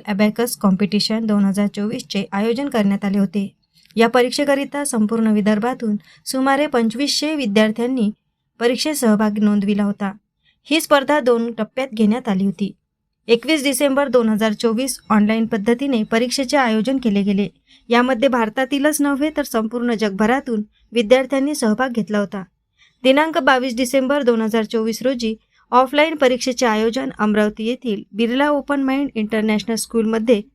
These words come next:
करण्यात आले होते. यामध्ये सुद्धा महाराष्ट्रातील सर्व जिल्ह्यातील मुलांनी सहभाग घेतला होता. यामध्ये चांदूर रेल्वे तालुक्यातील वर्ग एक ते आठच्या एकूण सोळा विद्यार्थ्यांनी सहभाग घेतला होता.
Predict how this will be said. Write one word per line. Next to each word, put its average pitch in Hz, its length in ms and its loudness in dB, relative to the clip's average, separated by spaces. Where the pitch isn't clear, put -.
करण्यात 247 360 0
आले 202 160 2
होते. 196 320 -2
यामध्ये 285 440 2
सुद्धा 294 320 0
महाराष्ट्रातील 226 800 -2
सर्व 254 340 0
जिल्ह्यातील 254 520 0
मुलांनी 240 440 2
सहभाग 220 380 0
घेतला 202 300 -2
होता. 196 300 -6
यामध्ये 285 460 4
चांदूर 233 360 2
रेल्वे 226 260 0
तालुक्यातील 220 600 -2
वर्ग 254 220 2
एक 277 340 2
ते 302 60 0
आठच्या 247 560 0
एकूण 247 340 -6
सोळा 254 300 4
विद्यार्थ्यांनी 247 640 0
सहभाग 220 360 0
घेतला 208 300 0
होता. 190 260 -4